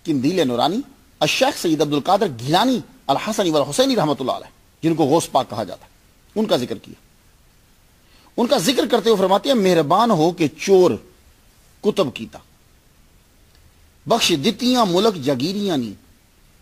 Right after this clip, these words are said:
कांदे कुल अखताब दे कदम धरिया, पाइयां कुरब हजूर वडेरियां नी।" कांदे,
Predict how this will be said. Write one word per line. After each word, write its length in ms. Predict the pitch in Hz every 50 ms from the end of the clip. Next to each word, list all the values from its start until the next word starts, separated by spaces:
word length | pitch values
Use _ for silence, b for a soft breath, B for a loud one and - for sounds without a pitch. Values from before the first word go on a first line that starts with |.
| _ _ _ _ _ _ _ _ _ _ _ _ _ _ _ _ -
कांदे 320 | - 185 202 202 185 180
कुल 240 | 139 - 233 262 269
अखताब 600 | 269 220 - 175 139 - 175 180 196 214 196 185
दे 120 | 180 190 175 - -
कदम 260 | 220 226 262 247 214
धरिया, 400 | 143 131 127 131 127 110 101 - - _ _ _ _ _ _ _ _ _ _ _ _ _ _ _ _ _ _ _ -
पाइयां 300 | 143 170 185 175 165 139
कुरब 360 | - 208 240 262 247 185 160
हजूर 380 | 131 127 117 139 190 214 208
वडेरियां 580 | 170 139 135 117 135 151 165 165 - 147 135 117
नी।" 140 | 107 98 - - _ _ _ _ _ _ _ _ _ _ _ _ _ _ _ _ _ _ _ _ _ _ _ _ _ _ _ _
कांदे, 340 | - 147 185 202 226 247 277